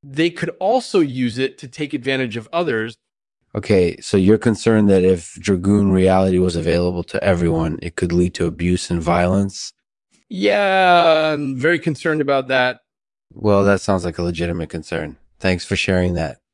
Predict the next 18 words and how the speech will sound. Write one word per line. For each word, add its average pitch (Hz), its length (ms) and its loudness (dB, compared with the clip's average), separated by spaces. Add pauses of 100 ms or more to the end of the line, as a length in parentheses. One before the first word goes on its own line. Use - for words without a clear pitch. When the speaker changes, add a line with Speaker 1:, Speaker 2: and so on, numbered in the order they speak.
Speaker 2:
So - 140 -2
let's 101 180 2
take 117 180 0
a 107 60 -2
step 98 300 -2
back 101 240 -2
again. 85 400 -8 (120)
What 101 160 0
do 107 60 0
you 113 100 2
think 101 240 -2
is 92 120 -6
the 95 100 -2
natural 95 440 -2
limit 87 480 -4 (100)
to - 120 -8
our 87 140 -4
powers? 92 640 0